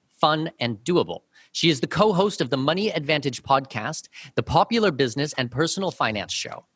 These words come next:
She teaches you how to keep more of your money you make,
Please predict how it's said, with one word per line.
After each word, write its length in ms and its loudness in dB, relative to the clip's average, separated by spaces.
She 180 0
teaches 380 0
you 100 2
how 200 2
to 120 -4
keep 200 -4
more 400 2
of 120 0
your 120 0
money 220 0
you 180 -4
make, 360 -4